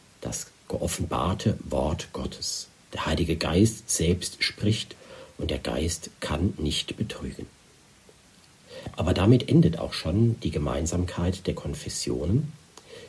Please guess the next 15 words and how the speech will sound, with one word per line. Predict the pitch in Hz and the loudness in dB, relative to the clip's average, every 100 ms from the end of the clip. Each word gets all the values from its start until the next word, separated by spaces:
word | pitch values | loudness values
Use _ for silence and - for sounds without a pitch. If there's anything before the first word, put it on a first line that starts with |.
| - | 0
Insbesondere | - 147 - 107 78 82 104 110 107 | 6 6 8 6 6 4 6 6 4
die | - - | 2 -6
Kirchen | - - 87 113 - 113 | -4 0 4 4 6 4
aus | 85 73 - | 4 0 -4
der | 85 71 | -4 -4
Reformation | 71 - 67 - - - 69 90 131 - - | -4 -4 -4 -4 -4 -2 2 6 6 4 -6
sagen | - - 71 73 90 | -6 -4 -4 0 2
nun, | 101 110 120 - - - | 4 2 0 -8 -20 -16
sola | - - - 202 143 | -8 0 6 6 6
scriptura, | 104 - - - 113 127 - - - - - - - | 2 -6 -10 -2 2 2 0 -10 -16 -20 -20 -20 -8
allein | - 71 71 104 110 - - - - | -4 0 2 4 4 2 -6 -14 -6
die | 78 85 - | 0 0 -2
Heilige | - 78 85 90 | -4 -2 -2 -2
Schrift | - 120 117 - - | 2 4 4 0 -10
zählt. | - - 113 135 - | -6 0 2 0 -2